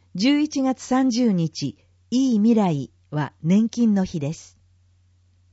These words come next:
国民年金ってどんな制度？厚生労働省では、高齢期の生活設計に思いを巡らせていただく日として、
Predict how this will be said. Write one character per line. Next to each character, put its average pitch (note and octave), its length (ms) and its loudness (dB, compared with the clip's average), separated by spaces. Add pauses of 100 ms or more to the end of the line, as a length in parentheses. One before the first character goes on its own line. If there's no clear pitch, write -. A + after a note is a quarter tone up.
(800)
国 C#4 280 -2
民 D#4+ 180 -2
年 D#4 220 -2
金 F#3 220 -4
っ - 20 -6
て C#3 240 -6
ど A3 160 2
ん B3 80 0
な F#3 100 -2
制 E3 300 -2
度？ D#3+ 260 -6 (1800)
厚 C#4+ 200 2
生 D4 260 0
労 C4+ 200 6
働 C4 220 4
省 E3 200 -2
で C#3 120 -2
は、 B2+ 200 -6 (300)
高 C#4 200 4
齢 D4 200 0
期 G#3+ 120 -4
の D#3+ 100 2
生 B3 240 2
活 - 240 -8
設 C4 240 -2
計 F3 220 -2
に D3+ 140 -2
思 G3+ 280 4
い B3 120 2
を F3+ 80 2
巡 F#3 220 2
ら A3 120 0
せ G3 140 -6
て D#3+ 140 -2
い C#3+ 80 -2
た D3+ 120 -4
だ D3 100 -2
く C3 140 -12
日 - 120 -18
と C3+ 120 -8
し - 160 -12
て、 A#2+ 180 -10